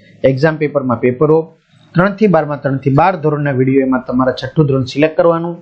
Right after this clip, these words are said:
તમારા મિત્રો, ભાઈ, બહેન, સગા સંબંધીને પણ જાણ કરો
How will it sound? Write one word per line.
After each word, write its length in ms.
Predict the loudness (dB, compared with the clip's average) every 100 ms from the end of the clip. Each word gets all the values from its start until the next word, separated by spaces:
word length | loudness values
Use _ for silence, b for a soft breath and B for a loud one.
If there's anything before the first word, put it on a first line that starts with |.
| b b _
તમારા 280 | 2 2 2
મિત્રો, 300 | 0 0 0 0
ભાઈ, 280 | 0 -2
બહેન, 200 | 0 -2 0
સગા 300 | -2 0 0
સંબંધીને 500 | 0 0 2 2 0
પણ 220 | 0 0
જાણ 220 | -2 -2
કરો 180 | 0 0